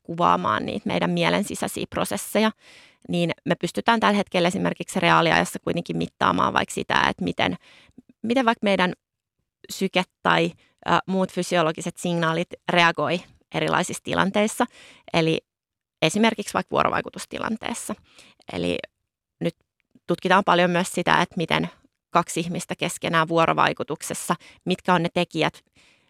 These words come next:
milloin esimerkiksi toisessa ihmisessä herää tunnereaktio. Ja, ää, tämän tyyppisissä tutkimuksissa pystytään hyödyntämään sekä sitä, että mitataan niitä kehollisia reaktioita, että sitten vaikka videoiden avulla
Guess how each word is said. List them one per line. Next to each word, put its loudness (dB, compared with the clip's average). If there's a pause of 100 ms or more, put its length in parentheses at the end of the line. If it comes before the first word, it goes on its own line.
(120)
milloin 2
esimerkiksi -4
toisessa 0
ihmisessä -6
herää 0
tunnereaktio. -6 (560)
Ja, 2 (460)
ää, 4
tämän 2
tyyppisissä -4
tutkimuksissa -8
pystytään 0
hyödyntämään 0
sekä -2
sitä, 2
että 0
mitataan -2
niitä -8
kehollisia 0
reaktioita, 0 (420)
että -2
sitten -4 (260)
vaikka -2
videoiden 2
avulla 2